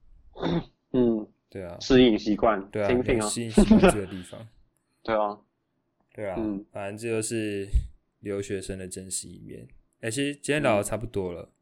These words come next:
Speaker 2: 最后就，
Speaker 1: 嗯。
Speaker 2: 我想想哦，有什么想要跟大家讲的吗？好吧，反正就是大家有什么问题的话，都可以在留言区留言啦。然后，
Speaker 1: 嗯。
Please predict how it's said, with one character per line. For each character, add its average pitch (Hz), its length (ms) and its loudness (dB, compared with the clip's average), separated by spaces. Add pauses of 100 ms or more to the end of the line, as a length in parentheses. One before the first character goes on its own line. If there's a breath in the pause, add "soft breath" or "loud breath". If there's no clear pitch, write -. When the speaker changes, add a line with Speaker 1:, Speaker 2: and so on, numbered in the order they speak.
(420)
Speaker 2:
最 139 160 0
后 131 100 6
就， 127 280 4
Speaker 1:
嗯。 123 100 -14 (1300)
Speaker 2:
我 107 40 -18
想 110 140 -10
想 107 160 -8
哦， 90 320 -10 (1700)
有 127 100 -8
什 - 120 -10
么 110 80 -14
想 90 140 -14
要 92 80 -14
跟 92 160 -12
大 92 100 -10
家 90 100 -8
讲 - 160 -14
的 - 160 -20
吗？ - 220 -20 (1120)
好 - 80 -10
吧， 123 320 0
反 110 140 -2
正 127 120 -4
就 165 100 2
是 196 80 8
大 175 180 6
家 170 60 8
有 147 60 6
什 117 100 -4
么 98 100 -8
问 120 100 -4
题 110 100 -8
的 101 100 -2
话， 101 140 2
都 101 160 -6
可 98 160 -8
以 92 280 -10
在 107 200 -6
留 98 120 -2
言 95 80 -6
区 95 120 -12
留 90 220 -10
言 92 200 -16
啦。 - 240 -18 (600)
然 98 120 -8
后， 104 320 0
Speaker 1:
嗯。 110 300 2